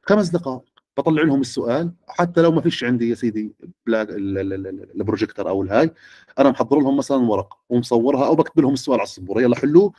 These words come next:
وجيبوا لي إجابته بسرعة. اللي يخلص في آخر خمس دقائق، اللي، هذا اسمه تقويم فردي.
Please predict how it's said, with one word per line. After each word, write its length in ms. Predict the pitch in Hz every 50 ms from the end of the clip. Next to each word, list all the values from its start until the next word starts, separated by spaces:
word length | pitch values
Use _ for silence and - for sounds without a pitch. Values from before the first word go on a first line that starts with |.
| - - - _ _
وجيبوا 240 | 127 123 160 180 185
لي 60 | 165
إجابته 280 | 147 143 170 - - 123
بسرعة. 360 | - - 107 85 80 85 - _ _
اللي 120 | 123 123 135
يخلص 360 | 120 - 104 87 87 - -
في 80 | - 131
آخر 100 | 113 -
خمس 180 | - 127 117
دقائق، 240 | 104 107 104 101 101
اللي، 160 | 120 120 107 - - - 101 110
هذا 240 | 123 135 139 -
اسمه 220 | 143 - - 151 143
تقويم 380 | - 127 - - 135 143 143
فردي. 380 | 123 - 120 110 104 98 98